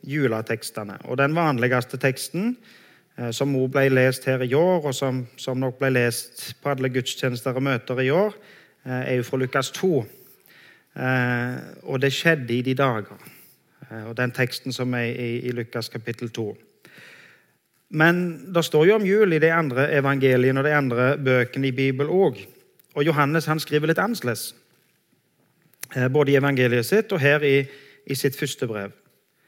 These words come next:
Kan si gjerne så at, eh, Johannes fokuserer mer på det som er innholdet, enn å beskrive selve hendelsesforløpet. Eh, Lukas beskriver hendelsesforløpet som en historisk, eh,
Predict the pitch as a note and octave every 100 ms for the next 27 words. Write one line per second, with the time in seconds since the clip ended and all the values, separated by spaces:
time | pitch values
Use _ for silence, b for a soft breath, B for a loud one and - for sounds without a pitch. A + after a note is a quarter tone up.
0 | b b b b b b - F3 E3+ -
1 | F3+ F#3+ G3 F#3+ D3+ E3 D#3+ D#3+ D3+ C3+
2 | D#3+ D#3 - D#3+ E3+ C#3+ C#3 D#3+ - D3
3 | C#3 E3 - D3 C#3 D3+ D3 C#3+ C#3+ C#3
4 | D3 C#3 C#3 - D3 D3+ - G3 F3 B2
5 | D#3 A3+ A2+ G2+ - _ _ _ _ _
6 | _ _ b b b b b b b b
7 | _ - D3+ D#3 D#3+ D3+ C#3+ C#3+ - C3
8 | C3+ C#3 - D#3 C3 C3 D#3 C3+ F#3 -
9 | G3+ - A#2+ A2+ - A2+ _ _ _ _
10 | _ _ _ _ _ _ _ _ _ _
11 | _ _ b b b b _ B2+ B2 B2+
12 | C#3+ C3+ F3 G#3+ - F3+ - C#3+ C#3+ C#3
13 | F3+ C#3+ A#2+ D3 B2+ C#3 C3+ C3 C#3+ C3+
14 | C#3+ C#3 C3+ C#3 C#3+ B2+ B2+ - C3+